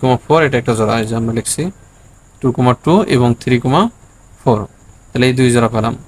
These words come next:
আমরা জানি যে সেটের প্রথম উপাদানগুলোকে বলা হয় হচ্ছে ডোমেন এবং দ্বিতীয় উপাদানগুলোকে বলা হয় রেঞ্জ। তাহলে এখানে প্রথমে টু আছে, এখানে থ্রি আছে, তাহলে ডোমেন হচ্ছে টু এবং থ্রি, আর রেঞ্জ হচ্ছে দ্বিতীয়গুলো, এই যে টু, এখানে কি ফোর,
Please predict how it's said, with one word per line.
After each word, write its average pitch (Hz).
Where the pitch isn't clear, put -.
আমরা 143
জানি 135
যে 127
সেটের 139
প্রথম 160
উপাদানগুলোকে 139
বলা 123
হয় 123
হচ্ছে -
ডোমেন 139
এবং 131
দ্বিতীয় 127
উপাদানগুলোকে 123
বলা 120
হয় 156
রেঞ্জ। 110
তাহলে 127
এখানে 139
প্রথমে 139
টু 139
আছে, -
এখানে 131
থ্রি 131
আছে, -
তাহলে 120
ডোমেন 123
হচ্ছে -
টু 143
এবং 143
থ্রি, 113
আর 131
রেঞ্জ 127
হচ্ছে 139
দ্বিতীয়গুলো, 123
এই 117
যে 113
টু, 143
এখানে 131
কি 180
ফোর, -